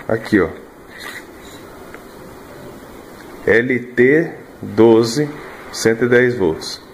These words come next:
tá? Como é que você vai alimentar ela? Você vai colo-, você vai colocar um fio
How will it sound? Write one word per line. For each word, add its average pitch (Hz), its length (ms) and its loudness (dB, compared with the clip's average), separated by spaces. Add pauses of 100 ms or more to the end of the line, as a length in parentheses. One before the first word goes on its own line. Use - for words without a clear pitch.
(400)
tá? - 200 0 (2500)
Como 113 120 -6
é 117 40 -4
que - 80 -10
você 120 80 2
vai 123 140 6
alimentar 120 600 4
ela? 80 360 -2 (1120)
Você - 240 -6
vai 98 140 2
colo-, 107 480 2
você - 180 -6
vai 104 140 4
colocar 104 320 2
um 101 140 0
fio 92 380 -2